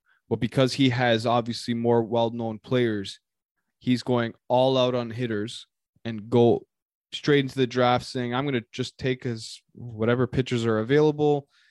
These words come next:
see who's here." Like you said with Castillo, there's guys there that you like more than Castillo anyway, so why not just let him go? And who knows? Realistically, people will probably take Castillo ahead of you anyway.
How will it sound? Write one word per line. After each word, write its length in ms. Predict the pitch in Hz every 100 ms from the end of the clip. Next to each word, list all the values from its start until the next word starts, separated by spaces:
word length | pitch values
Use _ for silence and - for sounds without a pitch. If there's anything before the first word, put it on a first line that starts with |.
| _ _ _ _ _ _
see 240 | - 123
who's 260 | 113 110 -
here." 400 | 143 139 139 135
Like 200 | 117 117
you 60 | 117
said 220 | - 120
with 140 | 110
Castillo, 680 | - 113 - 131 131 127 127 -
there's 180 | 113 107
guys 400 | 117 113 110 107
there 280 | 123 127
that 200 | 123 117
you 140 | 127 123
like 280 | 117 117 120
more 320 | 117 131 127
than 160 | 120
Castillo 460 | 117 117 - 127 117
anyway, 400 | 123 135 127 127
so 180 | 123 107
why 260 | 107 120
not 320 | 120 107 123 -
just 240 | 113 -
let 140 | 117
him 120 | 120 117
go? 380 | 117 120 120 _ _ _ -
And 160 | 113
who 140 | 104 139
knows? 340 | 143 117 - - - - _ _ _ _ -
Realistically, 800 | 135 160 156 - 156 - 190 202 _ _ _ -
people 280 | 156 156
will 100 | 139
probably 380 | 131 147 143 139
take 240 | 131 147 -
Castillo 380 | 135 147 147
ahead 260 | - 113 151
of 100 | 131
you 160 | 107 117
anyway. 460 | 139 120 76 71